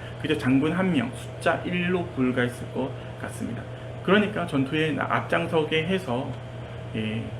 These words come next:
죽게 만들 수 있죠. 그저 장수 한 명이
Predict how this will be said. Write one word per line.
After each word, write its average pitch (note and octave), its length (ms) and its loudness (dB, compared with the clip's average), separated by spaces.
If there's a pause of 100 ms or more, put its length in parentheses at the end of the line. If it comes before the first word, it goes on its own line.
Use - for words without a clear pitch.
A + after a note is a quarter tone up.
(260)
죽게 - 280 2
만들 C3 280 4
수 - 140 -4
있죠. A2+ 300 -6 (580)
그저 A#2 420 4
장수 C#3+ 380 6
한 E3 180 4
명이 C#3 380 4